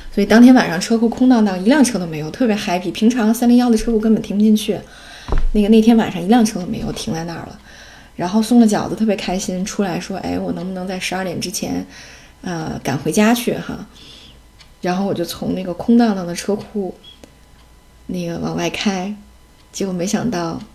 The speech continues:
就是在这种平时车这么多都没有犯过事儿的地方，我就把我的车蹭在了那个拐弯儿的那个墙上，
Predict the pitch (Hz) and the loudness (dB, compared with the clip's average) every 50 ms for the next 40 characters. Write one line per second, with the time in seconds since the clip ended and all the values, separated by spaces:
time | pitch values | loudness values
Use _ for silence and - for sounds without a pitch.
0 | _ _ _ _ _ _ - _ _ - 185 185 - 180 175 - 202 190 190 196 | _ _ _ _ _ _ -20 _ _ -10 -8 -8 -8 -8 -4 -2 -2 -2 0 -2
1 | 185 160 - - 160 190 - 196 196 208 - - - 240 240 285 320 294 214 180 | -4 -4 -6 -6 -6 -6 -4 -4 -6 -6 -4 0 0 0 2 2 2 0 0 0
2 | 185 180 165 165 170 185 - - - - - - - - - - - - 226 208 | 0 -4 -4 -4 -4 -6 -8 -12 -20 -20 -20 -20 -20 -20 -20 -20 -4 0 2 2
3 | 202 180 208 - 214 202 185 180 180 - - 220 202 190 175 170 - 202 185 170 | 2 2 0 0 -2 0 0 -2 -2 0 0 0 0 0 -2 -4 -4 -4 -4 -4
4 | 170 180 165 - - - - - - - - - - - - - - - - - | -4 -6 -8 -10 -10 -14 -16 -20 -20 -20 -20 -20 -20 -20 -20 -20 -20 -14 -6 -4
5 | 170 170 190 190 196 190 190 180 156 - - - - - 180 180 - - - 226 | -2 -2 0 0 0 -2 0 0 0 -2 -2 -4 -4 -4 -4 -4 -4 0 2 4
6 | 214 208 190 180 180 175 165 170 175 170 170 180 160 127 123 - 202 208 - _ | 4 4 4 0 -2 -4 -6 -6 -6 -6 -8 -8 -8 -8 -8 -10 -10 -12 -16 _
7 | _ _ _ _ - 180 156 156 175 185 190 190 190 185 180 175 165 165 160 - | _ _ _ _ -4 -2 -2 -2 -2 -2 -2 -2 -2 -4 -4 -6 -6 -6 -4 -4
8 | - - 175 - - - 180 - 180 180 | -4 -4 -4 -6 -6 -6 -4 -4 -6 -6